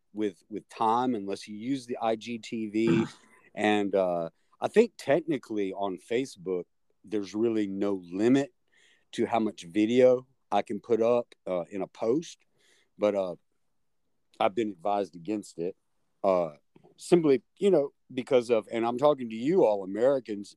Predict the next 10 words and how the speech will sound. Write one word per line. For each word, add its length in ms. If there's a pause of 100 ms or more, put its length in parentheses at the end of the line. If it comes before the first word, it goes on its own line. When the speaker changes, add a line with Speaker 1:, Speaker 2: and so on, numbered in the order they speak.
Speaker 1:
because 440 (420)
they 220
assume 720 (400)
you 160
do 200
not 420
have 420 (420)
the 140
attention 520
span 380